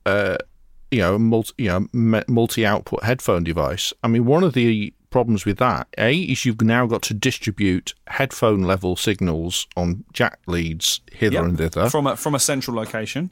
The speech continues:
Speaker 1: Yeah. Uh, so you're probably possibly putting that down multi-core, um, and so on and so forth,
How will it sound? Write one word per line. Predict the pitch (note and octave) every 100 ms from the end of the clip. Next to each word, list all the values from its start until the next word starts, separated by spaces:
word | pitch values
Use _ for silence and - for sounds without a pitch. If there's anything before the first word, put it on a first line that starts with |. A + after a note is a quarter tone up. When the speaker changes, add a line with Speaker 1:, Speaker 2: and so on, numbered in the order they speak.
| -
Speaker 1:
Yeah. | G#2+ G2+ B2+ _ -
Uh, | A2 G#2+ G#2+ G#2+
so | - A#2
you're | G#2
probably | B2+ B2+ A#2+
possibly | - C3+ - A#2
putting | G#2+ A#2+ A2+
that | A2+ G#2
down | G#2+ G2+
multi-core, | G2 G#2+ - G#2+ - A#2 A#2+ A#2 -
um, | G2+ F2+ G1+ G#1+ - - - _
and | A2+ - A2+
so | -
on | G2+
and | F#2
so | A#2+ C#3
forth, | - C#3+ C#3 -